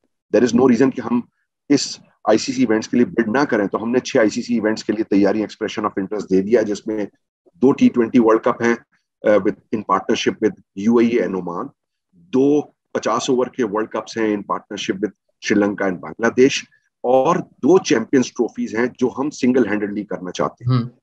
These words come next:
Speaker 1: हम क्यों करना चाहते हैं? Because तीन venues, uh, Champions trophy के लिए required है जो हमारे पास हैं। Champions trophy हम कर, डिलीवर कर सकते हैं और कन्वीनियंटली कर सकते हैं।
Speaker 2: हम्म।
Speaker 1: T twenty World Cup और पचास over के वर्ल्ड कप के लिए आपको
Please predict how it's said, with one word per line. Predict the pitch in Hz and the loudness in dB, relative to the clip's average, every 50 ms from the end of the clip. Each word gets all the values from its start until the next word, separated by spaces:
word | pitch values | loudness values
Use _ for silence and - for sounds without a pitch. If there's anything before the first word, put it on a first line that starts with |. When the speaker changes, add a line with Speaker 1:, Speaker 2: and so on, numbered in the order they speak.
| _ _ - | _ _ -10
Speaker 1:
हम | 110 113 | -10 -10
क्यों | - _ _ - - | -10 _ _ -20 -12
करना | - 147 135 139 143 | -6 -2 0 2 2
चाहते | 139 - 139 135 - 165 | 2 2 0 0 2 0
हैं? | 165 147 | -2 0
Because | 110 120 - - 131 127 - | -2 -6 -2 -2 -2 -2 -2
तीन | - - 165 170 160 135 | -2 2 4 4 6 6
venues, | 123 117 117 120 123 123 117 - - _ _ _ _ _ _ _ _ - 113 | 6 4 4 4 2 2 0 -4 -14 _ _ _ _ _ _ _ _ -4 -2
uh, | 113 110 110 107 107 110 107 - - _ - - - - | 0 2 2 2 2 2 0 0 -4 _ -20 -12 -6 -4
Champions | - 104 98 110 113 101 - | -4 -2 0 0 -2 -2 -2
trophy | - 110 98 - 117 | -2 -4 -4 -4 -8
के | 107 - 110 | -10 -10 -8
लिए | 107 110 101 | -6 -4 -6
required | 98 - - - 101 110 107 - | -6 -6 -8 -6 -6 -6 -4 -4
है | 123 120 | -4 -2
जो | 98 107 | -2 -2
हमारे | 98 90 90 92 95 98 | -2 -2 -4 -4 -6 -6
पास | - - - - - - - - | -8 -10 -14 -14 -16 -8 -2 2
हैं। | 139 156 156 - _ _ _ _ _ _ - - | 2 2 2 0 _ _ _ _ _ _ -2 2
Champions | 131 113 117 117 117 - 139 135 - - - - | 2 2 2 2 0 0 -2 -2 -2 -6 -8 -2
trophy | - 127 123 - - 139 127 - _ _ - | -2 -2 -2 -2 -4 -4 -4 -6 _ _ -18
हम | 92 95 | -18 -16
कर, | 90 - 90 | -12 -12 -14
डिलीवर | - - _ _ - - - 101 107 117 143 143 | -14 -16 _ _ -10 -4 0 2 2 4 2 2
कर | - 143 127 | 2 0 -2
सकते | - - 120 - - 143 | 0 -2 -4 -2 -2 -2
हैं | 131 143 | 0 0
और | 151 | 0
कन्वीनियंटली | - - 127 120 117 120 117 117 101 - 107 98 | 0 2 2 2 2 2 0 0 -2 -2 -6 -8
कर | - - | -6 -8
सकते | - - - 90 _ _ 92 90 | -10 -10 -12 -16 _ _ -20 -20
हैं। | 87 - _ 135 | -20 -14 _ -2
Speaker 2:
हम्म। | 131 131 123 | 0 2 2
Speaker 1:
T | 160 185 - | 2 2 4
twenty | - 156 147 139 - 147 | 4 4 4 4 4 2
World | 139 139 135 131 - | 2 2 0 -2 -2
Cup | - 156 - - - | -2 -4 -4 -4 -6
और | - - - - | -8 -8 -6 -6
पचास | - - 147 151 - 147 | -4 -2 -2 -2 -2 -2
over | 127 127 123 | -2 -2 -2
के | - 127 | -2 -4
वर्ल्ड | 110 101 104 98 - | -4 -4 -4 -6 -6
कप | 113 104 - - | -8 -8 -6 -6
के | 113 | -4
लिए | 113 127 - - - | -4 -4 -4 -4 -4
आपको | 101 107 - - - - - | -4 -4 -4 -6 -10 -16 -14